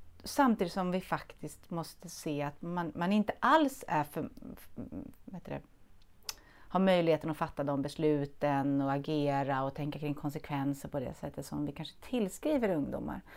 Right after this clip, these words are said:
Och det tror jag blir ett hinder i när vi ska hjälpa unga personer. De vill själva vara mogna och, och stora och självständiga, och vi s-, liksom låter dem vara det i lägen när man inte borde få vara det.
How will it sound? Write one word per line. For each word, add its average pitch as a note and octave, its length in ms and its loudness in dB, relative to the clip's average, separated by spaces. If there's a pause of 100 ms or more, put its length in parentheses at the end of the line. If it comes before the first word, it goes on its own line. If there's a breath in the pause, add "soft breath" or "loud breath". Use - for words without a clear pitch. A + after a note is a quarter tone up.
(140 loud breath)
Och - 240 2
det C#4 280 12
tror A#3 180 4
jag E3 80 6
blir D3+ 220 6
ett D3+ 120 2
hinder F3 460 6
i C#3+ 80 2
när D3 100 4
vi E3 100 0
ska F#3+ 180 -2
hjälpa A3 640 4 (440)
unga D3 320 0
personer. C#3+ 560 -8 (540 loud breath)
De A3+ 160 6
vill B3 100 6
själva A#3 280 6
vara A3 120 10
mogna G#3 460 8
och, G3 160 4 (120)
och F#3+ 120 0
stora F3+ 400 6
och F3+ 60 2
självständiga, D#3+ 800 2 (420 loud breath)
och F#3 180 0
vi F3 60 4
s-, - 220 -8 (340)
liksom F3 240 -2
låter G#3+ 320 6
dem A3 160 6
vara A#3+ 280 8
det B2+ 300 -4
i F3+ 120 0
lägen D#3+ 380 4
när D#3+ 80 4
man E3 160 2
inte E3 500 0 (120)
borde C4+ 480 6
få D#3+ 120 2
vara - 260 -4
det. - 220 -6